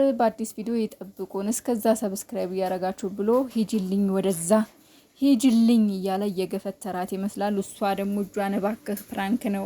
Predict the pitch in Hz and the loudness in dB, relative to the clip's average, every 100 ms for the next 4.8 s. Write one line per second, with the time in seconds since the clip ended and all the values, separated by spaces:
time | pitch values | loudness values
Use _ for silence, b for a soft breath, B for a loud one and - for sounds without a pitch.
0 | - 220 220 220 - 233 220 220 208 190 | -2 2 4 2 -2 -2 -2 0 0 -2
1 | 214 208 196 202 208 220 202 208 214 202 | -2 -2 0 0 0 0 0 0 0 0
2 | 180 208 214 190 202 202 - 226 214 - | 4 4 4 0 0 -2 -2 -4 -4 -4
3 | 240 - B B B B 233 254 262 277 | -8 -10 B B B B 2 4 6 6
4 | 277 269 285 - 233 226 220 | 6 4 2 0 0 0 -2